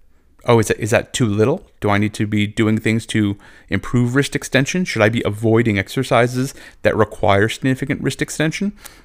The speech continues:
Or is it plenty? Am, do I have really good wrist extension? Do I need to do anything? Is it too much? Is it so much wrist extension that it might set off alarm bells? And maybe I actually have to do some stability exercises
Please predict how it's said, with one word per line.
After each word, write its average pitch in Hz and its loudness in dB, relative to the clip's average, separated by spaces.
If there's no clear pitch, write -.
Or 127 8
is 113 4
it - -2
plenty? - 0
Am, 110 0
do 110 0
I 107 8
have 113 4
really 135 6
good 135 4
wrist 170 0
extension? - -10
Do 107 -2
I 110 2
need - -2
to 117 -6
do 113 0
anything? - -4
Is 135 0
it - -2
too - 2
much? - 0
Is 127 0
it - -10
so 151 4
much 156 0
wrist - 0
extension 160 -2
that 127 4
it - 0
might 135 2
set 143 2
off 131 4
alarm 107 4
bells? 160 4
And 110 4
maybe 139 6
I 120 2
actually 123 4
have 113 -6
to 117 -4
do 120 0
some 107 -2
stability 117 0
exercises - -6